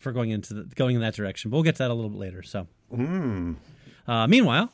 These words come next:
Speaker 1: let's
Speaker 2: Very
Speaker 1: hear what's going on.
Speaker 2: interesting.
Speaker 1: Thank
Speaker 2: Oh,
Speaker 1: you,
Speaker 2: I,
Speaker 1: thank
Speaker 2: I wanna
Speaker 1: you.
Speaker 2: rush through mine now to get to yours.
Speaker 1: <laughs>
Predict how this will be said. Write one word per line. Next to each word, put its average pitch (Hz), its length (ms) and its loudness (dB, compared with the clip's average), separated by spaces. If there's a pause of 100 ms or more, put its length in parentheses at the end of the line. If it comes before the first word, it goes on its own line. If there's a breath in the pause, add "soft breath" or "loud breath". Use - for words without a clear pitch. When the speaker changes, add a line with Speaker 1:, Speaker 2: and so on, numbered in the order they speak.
Speaker 1:
let's 123 200 4
Speaker 2:
Very 131 80 4
Speaker 1:
hear 135 80 4
what's 127 100 -2
going 131 240 4
on. 123 60 2
Speaker 2:
interesting. 90 400 -2
Speaker 1:
Thank 107 220 -2
Speaker 2:
Oh, 117 40 -2
Speaker 1:
you, 113 80 2
Speaker 2:
I, 101 80 0
Speaker 1:
thank 98 120 -2
Speaker 2:
I 107 40 -2
wanna 120 140 2
Speaker 1:
you. 113 40 0
Speaker 2:
rush 113 160 -4
through 107 120 2
mine 110 200 2
now 151 100 -2
to - 100 -8
get 107 120 -6
to 107 80 -8
yours. 135 360 -6
Speaker 1:
<laughs> - 40 -12